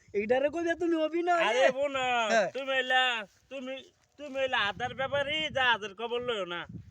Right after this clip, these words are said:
Speaker 2: আর হইলো সব অভিনয় করে। তোমার এত চিন্তা ইয়া করার কি? তুমি
Speaker 1: দোস্ত, দোস্ত,
Speaker 2: কি?
Speaker 1: দোস্ত,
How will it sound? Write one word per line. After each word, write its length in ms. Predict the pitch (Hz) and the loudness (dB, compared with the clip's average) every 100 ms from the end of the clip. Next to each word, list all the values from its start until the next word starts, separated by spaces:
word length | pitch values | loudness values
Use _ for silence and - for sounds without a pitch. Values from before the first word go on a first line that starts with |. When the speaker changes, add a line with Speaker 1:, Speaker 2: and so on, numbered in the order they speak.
| - _ | -20 _
Speaker 2:
আর 260 | 180 226 214 | -4 -2 -2
হইলো 280 | 214 240 247 | -4 -4 -6
সব 260 | 214 220 202 | -6 -8 -6
অভিনয় 440 | 214 208 220 226 | -10 -8 -8 -8
করে। 380 | 220 214 190 156 _ _ _ _ _ _ | -8 -6 -6 -8 _ _ _ _ _ _
তোমার 440 | 240 285 277 285 277 | -14 -10 -4 -2 0
এত 400 | 277 - 285 277 - | -4 -6 -6 -6 -8
চিন্তা 240 | 240 269 254 226 _ _ - | -10 -8 -10 _ _ _ -12
ইয়া 140 | 220 | -10
করার 280 | 214 220 220 | -8 -6 -8
কি? 280 | 190 190 190 - | -10 -20 -20 -12
তুমি 140 | 220 | 0
Speaker 1:
দোস্ত, 300 | 269 330 226 - _ _ _ _ _ _ _ - _ _ _ _ _ _ | 2 2 -2 -12 _ _ _ _ _ _ _ -20 _ _ _ _ _ _
দোস্ত, 400 | 165 311 339 - 269 247 170 127 _ _ _ - | -10 -8 -8 -2 0 2 -2 -6 _ _ _ -14
Speaker 2:
কি? 380 | 220 269 240 180 _ - | -12 -10 -12 -14 _ -12
Speaker 1:
দোস্ত, 320 | 202 311 - | -8 -8 -6